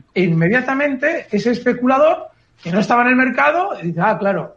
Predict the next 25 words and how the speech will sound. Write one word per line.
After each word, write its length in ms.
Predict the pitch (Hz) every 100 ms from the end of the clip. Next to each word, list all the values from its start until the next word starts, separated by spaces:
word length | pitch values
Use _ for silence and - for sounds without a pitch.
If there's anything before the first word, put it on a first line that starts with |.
| _
es 100 | 190
que 140 | 196 202
quiebra 340 | - 214 175
Lehman 320 | 151 165 196
Brothers 500 | 190 240 247 339 - _ _ _ _ -
y 180 | 202
el 80 | 226
mercado 400 | 185 160 185 190
cayó". 380 | 170 165 160 127 - _ _ _ _ _ _ _ _ _ _ _
Falso. 520 | 233 196 160 - _ _ _ _ _ _ _ _
Y 100 | 160
eso 180 | 175 190
viene 220 | 185 180
muy 140 | 175
bien 240 | 180 208 202
para 160 | 180
lo 120 | 165 160
que 80 |
está 180 | 156 -
pasando 340 | 165 165 175 170
hoy 100 | 190
con 220 | 175 156
la 280 | 175 175 -
inmobiliaria 540 | 160 147 147 147 139 -
china. 240 | - 208